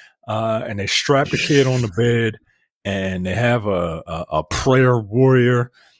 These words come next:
in a polka dot, <laughs> uh, Missy Elliott style, circa nineteen, circa nineteen ninety-nine, two thousand, two thousand one, uh, outfit.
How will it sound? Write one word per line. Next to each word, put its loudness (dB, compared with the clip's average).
in -4
a -4
polka 2
dot, 2
<laughs> -20
uh, -6
Missy -4
Elliott 2
style, 2
circa -2
nineteen, -4
circa 0
nineteen 0
ninety-nine, 0
two -4
thousand, 0
two -4
thousand -2
one, 0
uh, -4
outfit. 2